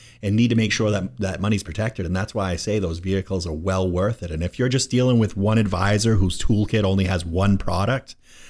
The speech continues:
then you're not talking to the right advisor. You need to go with somebody that kn-, has many different tools, many different products. It can fill any scenario that you have, um, for your financial life.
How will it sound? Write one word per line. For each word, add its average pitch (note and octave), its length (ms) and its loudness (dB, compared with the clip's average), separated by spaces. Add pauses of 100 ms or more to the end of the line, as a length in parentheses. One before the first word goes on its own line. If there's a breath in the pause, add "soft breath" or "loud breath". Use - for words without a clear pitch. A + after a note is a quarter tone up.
(120)
then A2 120 4
you're G#2 100 6
not A2+ 200 0
talking A#2 340 0
to G2+ 100 -2
the F#2 80 2
right F2+ 220 2
advisor. E2+ 540 -2
You E2+ 100 0
need G#2 140 4
to - 60 -6
go G2 140 2
with G2 140 2
somebody F#2 300 2
that F2 220 -2
kn-, G2+ 140 0
has F2 300 -2
many G2+ 280 6
different A2 360 2
tools, F#2+ 480 2
many G#2 220 4
different A2+ 280 0
products. F2+ 640 0 (480 loud breath)
It G2+ 140 -4
can G2 160 2
fill A2+ 580 2 (800)
any B2+ 260 4
scenario A2+ 600 2
that E2+ 160 -2
you G2 140 4
have, F2+ 640 0
um, E2 280 -4
for F2+ 200 -2
your D#2 100 -2
financial E2 480 -4
life. D2+ 420 -6